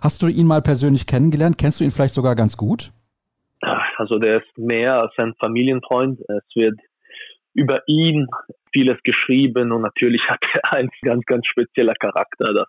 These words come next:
Speaker 2: muss man also ganz, ganz ehrlich sagen. Und ja, er hat, er hat auch seine negativen Sachen,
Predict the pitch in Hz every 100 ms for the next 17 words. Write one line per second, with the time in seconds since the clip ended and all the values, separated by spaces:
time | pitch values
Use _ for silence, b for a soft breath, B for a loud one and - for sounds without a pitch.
0 | _ 110 - - 101 104 101 101 98 101
1 | 104 - _ _ _ B B B B -
2 | 120 - 117 123 123 - 107 120 131 120
3 | 107 107 107 113 - 78 92 85 64 87
4 | 101 95 - - B B - 110 113 117
5 | - 127 120 - - 123 123 123 123 -
6 | 147 131 120 123 123 151 151